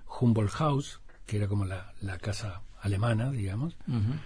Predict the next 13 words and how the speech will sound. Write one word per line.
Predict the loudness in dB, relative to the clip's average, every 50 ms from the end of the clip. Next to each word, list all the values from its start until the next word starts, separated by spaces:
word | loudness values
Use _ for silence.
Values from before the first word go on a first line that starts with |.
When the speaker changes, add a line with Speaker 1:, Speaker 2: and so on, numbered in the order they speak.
| -8 -12 -12 -12 -14 -14 -6 0
Speaker 1:
Ahí | 4 4 4 6
se | 6 6
hacían | 6 6 6 6 8 8 8 6 4 4 4 6 6 6
varios | 6 8 8 8 8 6 6 4
encuentros | 2 2 4 4 6 6 6 6 6 4 4 4
de, | 4 2 2 0 0 -2 -2 -6 -10 -14 -12 -4
de | 0 2 2
estudiantes | 2 4 4 6 8 10 10 10 10 8 6 6 4 2 2
de, | 2 0 0 0 -2 -4 -6 -10 -12 -12 -12 -8 -2
Speaker 2:
Qué | 0 2
bueno. | 2 2 2 0 0 2 2 4
Speaker 1:
de | 4 4 4 4 4 4
música. | 4 4 4 4 4 4 4 4